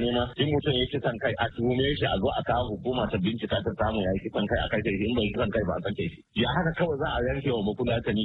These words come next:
kisan kai sai a ce kawai a je a kashe shi. Ba zai zo kasuwa ba, dan uwansa ya kisan kai in ya zo a kashe shi. Ba za a gan shi a hanya ba, a'a ya shiga motar fasinja, dan sanda ko soja ya cire shi ya kashe shi ko ya masa duka ko ya kwace masa kaya.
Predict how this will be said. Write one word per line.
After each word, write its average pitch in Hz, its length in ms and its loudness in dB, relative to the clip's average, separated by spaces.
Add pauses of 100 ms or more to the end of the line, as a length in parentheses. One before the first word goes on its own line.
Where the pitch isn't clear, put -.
kisan 117 320 0
kai 101 120 2 (200)
sai 127 80 4
a 117 80 -2
ce 117 160 0
kawai 117 240 0
a 90 160 0
je 110 80 2
a 92 160 -2
kashe 92 240 -2
shi. - 120 -10 (200)
Ba 95 80 4
zai 120 160 4
zo 113 160 4
kasuwa 107 560 0
ba, 104 80 2 (160)
dan 113 160 2
uwansa 120 320 2
ya 98 160 2
kisan 95 320 0
kai 92 160 2
in 110 160 2
ya 107 160 4
zo 113 80 0
a 85 160 -4
kashe 98 240 2
shi. 82 160 -4 (160)
Ba 101 80 2
za - 80 2
a - 160 -2
gan 120 160 0
shi 117 160 -2
a 92 40 -4 (120)
hanya 113 240 2
ba, 98 160 0 (240)
a'a 117 160 0
ya 117 140 2 (100)
shiga 113 240 -2
motar 120 320 0
fasinja, 110 480 0
dan 117 240 0
sanda 113 400 2
ko 120 160 2
soja 120 240 0
ya 101 160 4
cire 107 240 2
shi 113 160 0
ya 95 80 0
kashe 117 320 0
shi 110 160 -2
ko 117 80 2
ya 113 80 0
masa 110 240 0
duka 104 400 0
ko 127 80 2
ya 95 80 0
kwace 104 320 0
masa 98 240 -2
kaya. 85 240 0